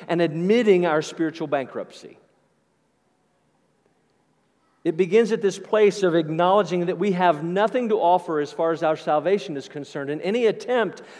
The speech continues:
to add to what Christ has done simply puts us in debt even more. It begins at this place of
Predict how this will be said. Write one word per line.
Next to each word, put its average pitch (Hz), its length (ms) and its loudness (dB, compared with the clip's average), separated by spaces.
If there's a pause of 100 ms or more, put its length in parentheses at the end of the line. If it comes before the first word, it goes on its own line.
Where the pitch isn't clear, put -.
to 220 200 -4
add 202 380 4
to 240 160 -4
what 196 200 0
Christ 196 380 -4
has 175 120 -6
done 180 240 0
simply 220 400 -2
puts 220 340 -4
us 196 200 -6
in 165 200 -6
debt 180 300 0
even 165 240 -6
more. 175 500 -10 (2500)
It 170 100 -6
begins 202 360 2
at 214 80 -2
this 202 180 -4
place 208 480 2
of 165 260 2